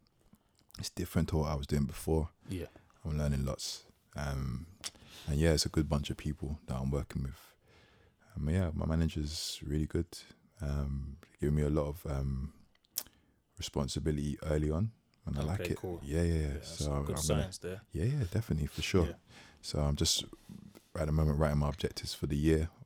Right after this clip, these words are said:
Speaker 1: Got a half year review. Um, so yeah, I'm just doing that at the moment, setting them, and then see if I achieve them come December.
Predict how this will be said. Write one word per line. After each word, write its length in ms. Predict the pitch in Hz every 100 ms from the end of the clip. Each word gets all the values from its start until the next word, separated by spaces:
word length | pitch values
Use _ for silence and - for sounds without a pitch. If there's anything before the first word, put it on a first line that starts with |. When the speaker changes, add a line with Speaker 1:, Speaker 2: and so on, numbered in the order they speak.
| - - -
Speaker 1:
Got 140 | -
a 40 | 78
half 340 | - 73 -
year 280 | 78 73 76 _ - - - _ -
review. 600 | - 71 73 76 76 73 - - - -
Um, 460 | 71 69 69 69 67 - - - - - -
so 140 | - 69
yeah, 100 | 69
I'm 100 | 71
just 140 | 71
doing 220 | 73 73
that 120 | 73
at 100 | 65 69
the 60 |
moment, 480 | 73 73 71 73 71 - _ _ -
setting 380 | - - - 76
them, 300 | 73 71 76 - - _ _ _ _ - - - -
and 80 | 87
then 100 | 80
see 140 | -
if 100 | 82
I 80 | 73
achieve 340 | - - 76
them 220 | - 69 80
come 380 | - 69 73 - -
December. 520 | - - - 73 71